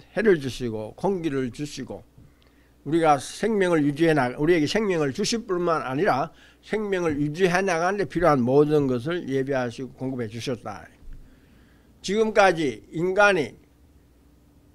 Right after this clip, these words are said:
망원경으로 혹은 전자망원경으로 볼 수 있는 그 세계 안에 다른 데 생명체가 아직 못 발견했어요.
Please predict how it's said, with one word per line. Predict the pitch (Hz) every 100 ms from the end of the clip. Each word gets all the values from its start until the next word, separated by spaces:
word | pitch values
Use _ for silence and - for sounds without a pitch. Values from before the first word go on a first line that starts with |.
| - - - _
망원경으로 | - 165 202 220 208 180 160 120 107
혹은 | - 196 196 165 127 - -
전자망원경으로 | - 185 214 202 180 165 165 170 147 135 120 104 - _ _ _ _ _ _ _ _ _ _ _ _ _ _ _ _
볼 | - 226
수 | 208 202
있는 | 185 180 156
그 | 165
세계 | 165 - 196 180 175
안에 | 165 170 127 104 - _ _ _ _ - - - - _ -
다른 | 131 170 165
데 | 165
생명체가 | - 190 165 135 - 123 127
아직 | 139 120
못 | 131 139
발견했어요. | 139 127 110 92 85 -